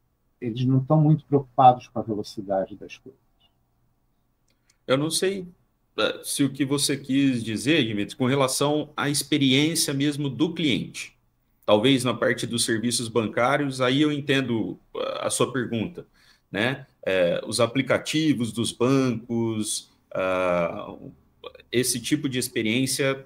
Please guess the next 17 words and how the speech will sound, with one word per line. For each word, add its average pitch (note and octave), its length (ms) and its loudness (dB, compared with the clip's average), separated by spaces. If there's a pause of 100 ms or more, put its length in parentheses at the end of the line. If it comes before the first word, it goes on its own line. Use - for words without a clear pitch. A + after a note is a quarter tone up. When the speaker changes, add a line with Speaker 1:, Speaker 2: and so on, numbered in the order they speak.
Speaker 2:
sim, G2 460 0 (260)
tá? A#2+ 360 2
Eu, G#2+ 200 0
eu G#2+ 140 -4
tenho A#2+ 200 0
essa A#2 140 -2
impressão, A2 520 -4
sim, F2 260 -6 (320)
de F#2+ 100 -10
que - 120 -4
o - 20 -4
Brasil A2+ 460 2
tem A#2 120 -2
uma, A#2 300 -2
eh, F#2 240 0 (180)
uma A2 140 -6
tecnologia A#2 800 -2